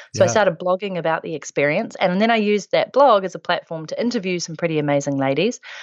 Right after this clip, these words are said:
Speaker 1: I mean, I literally had five or six readers, and then I'd share it with my network, and I got a few more, and I think I got up to, like, a hundred readers. And even with no audience, really, I managed to get these cool interviews, 'cause what I found is women wanna talk to women. They're more than happy to share their experience and knowledge. They felt really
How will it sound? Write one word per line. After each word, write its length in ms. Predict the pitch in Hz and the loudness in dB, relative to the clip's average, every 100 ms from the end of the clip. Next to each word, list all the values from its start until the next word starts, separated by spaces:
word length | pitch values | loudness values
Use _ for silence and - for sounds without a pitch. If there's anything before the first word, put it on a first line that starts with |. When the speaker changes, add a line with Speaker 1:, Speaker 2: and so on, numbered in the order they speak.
| - - | -10 0
Speaker 1:
I 60 | |
mean, 120 | 190 | 2
I 80 | 202 | 4
literally 400 | 208 214 226 214 | 2 0 -2 -2
had 320 | 175 165 156 - _ _ _ _ _ _ _ _ - | 2 0 0 -4 _ _ _ _ _ _ _ _ 0
five 300 | 165 160 165 | 2 2 0
or 60 | |
six 280 | 160 175 - | -4 -6 -2
readers, 460 | 170 160 151 156 - | -2 0 0 0 -2
and 200 | 151 160 | -2 4
then 140 | 196 | 4
I'd 200 | 160 160 | 4 0
share 300 | - 180 170 | 2 4 4
it 40 | 170 | 4
with 100 | 185 | 0
my 120 | 165 | -2
network, 400 | 160 151 156 156 | -2 -4 -4 -4
and 100 | 147 | -4
I 40 | |
got 160 | 139 156 | 0 0
a 40 | |
few 180 | 170 190 | 0 -6
more, 260 | 165 151 160 | -4 -2 0
and 100 | 151 | -2
I 60 | |
think 160 | 147 160 | -4 0
I 80 | 165 | 2
got 120 | 165 | 2
up 120 | - | 0
to, 100 | - | -4
like, 220 | 165 151 | -4 -4
a 40 | - | -6
hundred 460 | - 165 165 165 - | -6 -4 -2 -2 -2
readers. 440 | 151 151 160 165 | -2 2 0 2
And 160 | 160 165 | -2 -2
even 260 | 202 226 240 | 0 2 4
with 200 | 208 - | 4 2
no 320 | 185 185 180 | 2 6 6
audience, 480 | - 180 180 160 160 | 6 2 2 -2 -2
really, 180 | 165 160 | 0 2
I 80 | 156 | 2
managed 320 | 165 160 170 | 0 -2 -4
to 60 | - | -4
get 140 | 151 | -4
these 180 | - 165 | -4 -12
cool 220 | - 175 | -8 -2
interviews, 400 | 165 190 180 170 | 0 0 0 0
'cause 160 | - 202 | 0 2
what 100 | 196 | 2
I 60 | |
found 320 | 180 233 311 208 | 4 4 4 4
is 120 | 175 | 4
women 280 | 185 196 185 | 4 4 2
wanna 160 | 185 | 0
talk 240 | 175 170 - | -2 -6 -10
to 100 | 175 | -2
women. 360 | 175 202 190 180 | 2 4 4 2
They're 120 | 165 | -4
more 260 | 175 202 | -4 -2
than 100 | 190 180 | -2 -2
happy 280 | 165 175 | -2 -4
to 100 | 165 | -6
share 240 | 156 - 165 | -4 2 2
their 140 | 165 | 2
experience 600 | - - 190 190 180 175 | -4 -6 0 2 2 -2
and 100 | - | 0
knowledge. 400 | 160 175 170 165 | 4 6 4 2
They 100 | - | -6
felt 260 | 151 196 190 | 0 2 2
really 360 | 175 165 156 | 0 0 -2